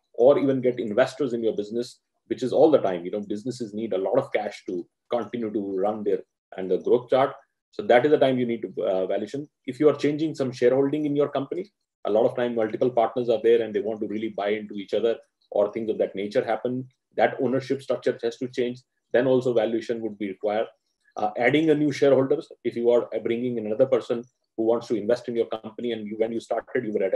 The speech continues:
X level, and at a certain level you want to do that, it's now also required that you need to go and get the valuation done, and then only the allotment of shares can happen.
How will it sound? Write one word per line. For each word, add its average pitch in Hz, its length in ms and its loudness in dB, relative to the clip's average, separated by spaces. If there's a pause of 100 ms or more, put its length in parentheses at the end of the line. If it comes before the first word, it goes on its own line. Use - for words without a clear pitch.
X 127 240 2
level, 123 300 2
and 107 160 -6 (220)
at - 80 0
a - 40 -4
certain 123 300 2
level 117 260 4
you 107 120 -2
want 107 200 -4
to 117 60 -10
do 117 120 -6
that, 131 180 2 (340)
it's - 180 -14
now 120 140 4
also 123 380 4
required 120 580 2
that - 160 -4
you 113 60 -8
need 120 160 -8
to 117 80 -4
go 107 260 4 (160)
and 107 220 -8
get 107 160 -2
the 117 60 0
valuation 104 540 -6
done, 104 200 -8
and 104 120 -14
then 107 120 -4
only 110 260 -8
the 101 80 -2
allotment 95 460 -10
of 87 100 -14
shares 101 260 -4
can 92 140 -20
happen. 92 300 -16